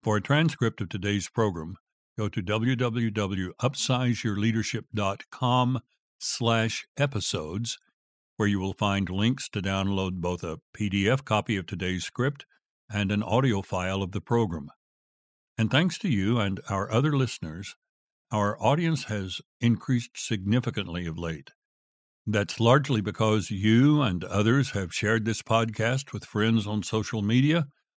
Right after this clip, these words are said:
or in personal conversations. I believe that your friends and colleagues would find today's program particularly relevant to their lives.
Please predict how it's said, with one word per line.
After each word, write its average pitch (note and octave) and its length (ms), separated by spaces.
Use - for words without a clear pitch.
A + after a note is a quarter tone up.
or A2+ 200
in B2 160
personal G2 500
conversations. F#2+ 1120
I F2+ 60
believe G2+ 280
that F2+ 140
your F#2 120
friends F#2+ 380
and E2+ 160
colleagues F#2+ 480
would E2+ 160
find F#2+ 260
today's G#2+ 400
program F2 500
particularly C#3 840
relevant G2+ 560
to G2 100
their F2+ 140
lives. D#2+ 600